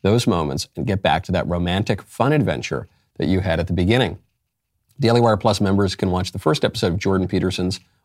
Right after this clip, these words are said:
On Marriage, with two more episodes coming out soon. If you're not yet a member, go to dailywire dot com slash Knowles to join today.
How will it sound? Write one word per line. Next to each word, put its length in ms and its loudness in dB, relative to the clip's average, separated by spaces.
On 360 6
Marriage, 640 4
with 260 0
two 220 2
more 240 4
episodes 440 0
coming 240 0
out 160 -4
soon. 260 2
If 440 -12
you're 100 4
not 260 2
yet 80 2
a 40 2
member, 240 2
go 100 2
to 80 0
dailywire 640 0
dot 240 0
com 220 -2
slash 300 -4
Knowles 440 2
to 140 0
join 520 0
today. 520 0